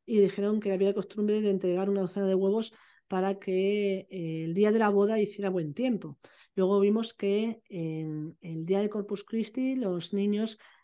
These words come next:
eh, el, hacen rodar huevos, eh, colina abajo, y también el huevo es uno de los símbolos fundamentales de esa fecha, sobre todo se relaciona con la, con la Semana Santa también.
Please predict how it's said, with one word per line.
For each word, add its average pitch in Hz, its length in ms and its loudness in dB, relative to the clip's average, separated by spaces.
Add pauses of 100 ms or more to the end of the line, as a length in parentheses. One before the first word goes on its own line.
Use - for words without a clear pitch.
(100)
eh, 185 500 0
el, 175 440 -2
hacen 214 300 0
rodar 196 260 2
huevos, 196 720 2 (380)
eh, 175 340 -2
colina 185 300 4
abajo, 220 380 0 (460)
y 226 320 4
también 202 640 4
el 180 180 2
huevo 165 340 0
es 190 140 -6
uno 175 120 -4
de 165 80 -2
los 165 160 -6
símbolos 170 400 -4
fundamentales 165 880 -6
de 165 220 -6
esa 165 200 -8
fecha, 185 380 -8
sobre 175 180 -8
todo 165 200 -8
se - 220 -16
relaciona 156 360 -10
con 165 120 -12
la, 156 80 -12
con - 200 -14
la 151 60 -12
Semana 151 240 -10
Santa 160 240 -10
también. 208 340 -6